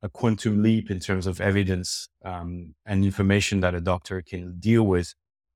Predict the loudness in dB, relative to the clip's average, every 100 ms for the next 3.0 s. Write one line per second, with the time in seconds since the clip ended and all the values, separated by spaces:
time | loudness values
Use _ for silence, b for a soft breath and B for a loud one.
0 | -6 -6 0 2 4 4 4 2 -2 0
1 | 0 0 -4 -6 -6 -10 -12 -8 -10 -8
2 | -6 -6 -6 -8 -6 -6 -10 -12 -12 -14